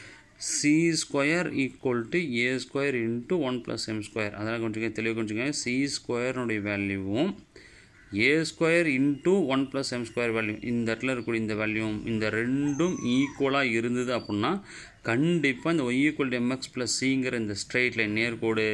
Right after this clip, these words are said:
இந்த எக்ஸ் ஸ்கொயர் plus Y ஸ்கொயர் equal to ஏ ஸ்கொயர், இந்த வட்டத்தை கண்டிப்பா தொட்டுக்கிட்டு தான் போகும். எந்த மாற்றமும் இல்லை. இந்த ரெண்டு சமமா இருந்ததுன்னா, இந்த கோடு இந்த வட்டத்தை தொடும் உறுதியா. அது எந்த மாற்றமும் இல்லை. இதுதான் தொட்டத்துக்கான condition பார்த்துக்காங்க.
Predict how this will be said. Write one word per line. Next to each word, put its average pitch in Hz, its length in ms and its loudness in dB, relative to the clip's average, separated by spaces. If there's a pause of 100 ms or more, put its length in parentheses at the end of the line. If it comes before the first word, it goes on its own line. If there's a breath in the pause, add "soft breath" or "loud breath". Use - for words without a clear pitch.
(440 loud breath)
இந்த 110 180 0
எக்ஸ் - 180 -6
ஸ்கொயர் 156 260 0
plus 139 220 -2
Y 127 120 -2
ஸ்கொயர் 127 240 0
equal 117 180 0
to 117 60 4
ஏ 113 80 0
ஸ்கொயர், 120 220 -2
இந்த 110 140 0
வட்டத்தை 110 440 -4
கண்டிப்பா 113 280 0 (100)
தொட்டுக்கிட்டு 107 480 -2 (100)
தான் 165 160 4 (100)
போகும். 120 400 2 (240)
எந்த 117 240 0 (100)
மாற்றமும் 110 400 0
இல்லை. 101 200 -2
இந்த 107 220 0
ரெண்டு 117 260 0
சமமா 120 380 0
இருந்ததுன்னா, 110 340 0 (480 loud breath)
இந்த 107 140 2 (140)
கோடு 147 380 6
இந்த 127 140 0
வட்டத்தை 117 320 -4 (200)
தொடும் 120 300 4 (140)
உறுதியா. 117 440 2
அது 107 160 0
எந்த 113 200 -2
மாற்றமும் 110 320 -2
இல்லை. 156 180 0
இதுதான் 123 320 -2
தொட்டத்துக்கான 117 500 -2
condition 113 380 -2
பார்த்துக்காங்க. 104 380 -2